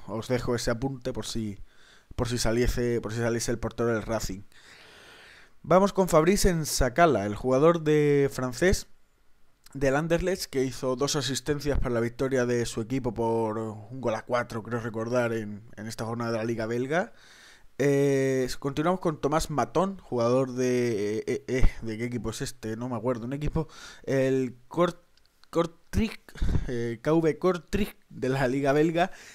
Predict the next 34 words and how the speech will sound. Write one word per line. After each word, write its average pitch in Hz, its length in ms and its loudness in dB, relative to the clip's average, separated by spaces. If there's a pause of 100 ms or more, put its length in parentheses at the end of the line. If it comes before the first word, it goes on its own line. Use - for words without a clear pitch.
(120)
que 135 300 4
es, 135 100 -2
bueno, 147 220 0
del 120 140 0
re-, 135 200 0
del 135 140 0
resultado 135 480 -2
sí 143 80 -4
me 139 80 -4
acuerdo, 127 320 0
ganó 135 260 -2
uno 156 240 -4
siete 160 480 -4 (400)
y 127 100 -4
Matón 127 400 0
hizo, 120 760 0
hizo 123 240 -4
dos 117 240 -2
goles. 113 320 -4
No 131 80 -8
sé 127 220 -6
si 120 80 -8
se, 117 540 -6
no 139 120 -10
sé 160 140 -2
si 151 40 -2
se 139 160 0
dirá 127 240 2
Matón 123 340 -2
o 131 60 -8
Matán, 113 420 -6
no, 104 300 -10
no - 120 -12
sé. - 120 -8